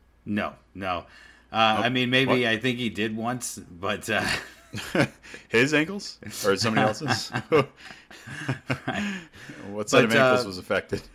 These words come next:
Speaker 2: <laughs>
Speaker 1: but I, you know, I, I think people know what I'm talking about. It, you know,
Speaker 2: Mm.
Speaker 1: and then, you know, in the, in the perspective of the game, this team sport that we love, uh, you know, which quarterback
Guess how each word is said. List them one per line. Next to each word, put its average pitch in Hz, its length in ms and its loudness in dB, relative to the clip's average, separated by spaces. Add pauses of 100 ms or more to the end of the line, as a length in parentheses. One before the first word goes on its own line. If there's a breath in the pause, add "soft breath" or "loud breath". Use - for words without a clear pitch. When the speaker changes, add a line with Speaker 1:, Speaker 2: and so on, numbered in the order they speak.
(120)
Speaker 2:
<laughs> 131 260 -6
Speaker 1:
but 147 360 2
I, 147 80 0
you 151 140 2
know, 139 120 4
I, 139 300 0
I 139 160 2
think 135 220 -2
people 117 220 -2
know 104 100 0
what 95 100 -4
I'm 87 100 -10
talking 87 320 -4
about. 87 340 -4
It, 104 280 -6
you 104 160 -6
know, 95 80 -8
Speaker 2:
Mm. 87 280 -10 (300)
Speaker 1:
and 110 260 -2
then, 110 380 -2 (960 loud breath)
you 113 100 -6
know, 98 360 -6
in 104 260 -6
the, 95 460 -8 (420)
in 107 140 -12
the 95 80 -10
perspective 113 800 -2
of 85 420 -10
the 95 80 -10
game, 101 560 -6
this 92 200 -10
team 107 340 -4
sport 135 360 -6
that 104 100 -10
we 87 120 -12
love, 87 360 -10 (460 soft breath)
uh, 90 400 -4
you 98 140 -8
know, 85 220 -10 (260)
which - 520 -6
quarterback 98 640 -4